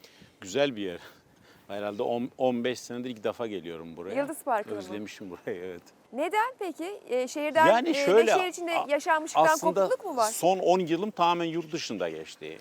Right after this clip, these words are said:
Speaker 1: Ee, yani Türkiye'ye tabii ki sık sık gidip geliyorum ama, e, tamamen uluslararası galerilerle, e, ve sanat kurumlarıyla çalıştığım için, e, zamanımın çoğu yurt dışında, e, geçiyordu. E, bu pandemi sürecinde tabii hepimiz,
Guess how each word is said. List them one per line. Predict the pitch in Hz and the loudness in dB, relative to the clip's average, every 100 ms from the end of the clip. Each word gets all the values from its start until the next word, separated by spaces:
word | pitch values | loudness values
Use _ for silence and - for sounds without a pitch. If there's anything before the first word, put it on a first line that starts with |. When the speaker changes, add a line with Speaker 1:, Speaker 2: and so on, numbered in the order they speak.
| 95 98 | -16 -14
Speaker 1:
Ee, | 95 92 92 90 90 | -12 -12 -12 -12 -8
yani | 101 104 104 101 - - - - - | -4 -4 -4 -8 -12 -20 -20 -20 -14
Türkiye'ye | 110 - 127 | -4 0 2
tabii | 127 120 | 4 0
ki | 107 101 | -2 -4
sık | - - - | -6 -6 -14
sık | - - - 92 | -14 -14 -16 -12
gidip | 95 98 - | -12 -10 -6
geliyorum | 127 226 285 | -6 -4 -4
ama, | 143 123 - - | -2 -2 -2 -2
e, | 113 110 107 104 104 101 104 - 104 104 | 0 0 0 0 -2 -4 -10 -18 -18 -14
tamamen | - 120 143 143 | -8 -2 -2 -2
uluslararası | 127 120 104 143 139 120 110 | -6 -8 -4 0 0 -2 -6
galerilerle, | 107 110 110 110 104 95 90 - 92 | -4 0 0 -2 -4 -4 -8 -8 -10
e, | 92 87 85 85 90 | -8 -8 -8 -10 -10
ve | 92 87 | -10 -12
sanat | 107 107 - | -10 -12 -10
kurumlarıyla | 110 101 101 104 101 | -10 -8 -6 -6 -6
çalıştığım | 92 104 95 - 143 98 | -8 -8 -10 -12 -10 -10
için, | - 175 - - - - - - | -14 -18 -20 -20 -20 -20 -20 -16
e, | |
zamanımın | 107 113 110 113 127 135 | -6 -4 -2 -2 -2 -4
çoğu | - 139 | -4 -4
yurt | 127 104 | -6 -10
dışında, | - 120 117 110 - | -12 -6 -2 -2 -4
e, | 92 | -12
geçiyordu. | 80 82 - 87 90 123 165 - - _ _ - - | -12 -14 -12 -12 -10 -12 -16 -20 -20 _ _ -14 -6
E, | 110 107 107 | -2 -2 -2
bu | 117 113 | -4 -4
pandemi | 123 120 117 123 120 | -2 0 0 -4 -6
sürecinde | - 113 101 120 | -8 -8 -6 -6
tabii | 123 123 110 117 | -4 -2 0 -2
hepimiz, | 120 - 117 - - | -4 -8 -8 -6 -8